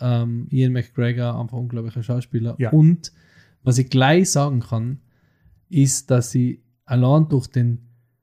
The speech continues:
Speaker 1: Rückblick am Anfang von der ersten Episode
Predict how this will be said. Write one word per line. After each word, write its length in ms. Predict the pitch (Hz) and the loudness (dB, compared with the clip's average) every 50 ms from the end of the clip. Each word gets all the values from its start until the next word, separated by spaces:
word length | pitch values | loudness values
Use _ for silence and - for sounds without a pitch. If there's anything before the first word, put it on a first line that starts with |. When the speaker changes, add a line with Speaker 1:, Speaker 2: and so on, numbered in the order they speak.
| _ _ _ _ _ _ - | _ _ _ _ _ _ -4
Speaker 1:
Rückblick 680 | - 117 143 175 160 - - - - 143 143 139 - | 0 2 2 2 2 -2 -6 -4 -2 -2 -2 -2 -2
am 100 | 127 123 | -2 -2
Anfang 440 | 117 117 131 139 156 156 156 156 135 | -2 -2 0 0 0 0 -2 -4 -4
von 120 | 131 131 117 | -2 -2 -2
der 100 | 110 113 | -2 -2
ersten 300 | 123 131 135 - - 127 | -4 -4 -4 -2 -2 -2
Episode 760 | 113 98 - 110 - - 127 123 139 139 151 151 156 156 156 | -2 -2 -4 -6 -4 -4 -2 0 0 0 0 0 0 -2 -4